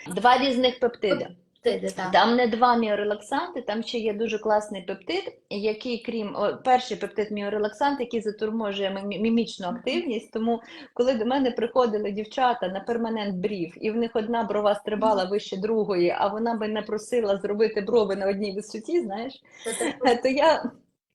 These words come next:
Speaker 1: я в той момент давала, в нас були тоді пробнички, зараз і-,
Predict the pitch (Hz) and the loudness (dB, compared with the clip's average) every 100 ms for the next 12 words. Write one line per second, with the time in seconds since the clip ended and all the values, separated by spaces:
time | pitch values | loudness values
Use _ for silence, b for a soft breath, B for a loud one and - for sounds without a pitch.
0 | _ - 185 196 240 - 240 240 240 285 | _ -14 -6 0 0 2 4 4 4 0
1 | - 269 220 240 254 208 214 240 196 269 | 0 0 2 4 4 4 4 2 0 -2
2 | 247 - 180 175 190 180 175 170 170 175 | 0 0 0 -2 0 0 -2 -6 -2 0
3 | 269 247 - 196 | 2 0 -2 -8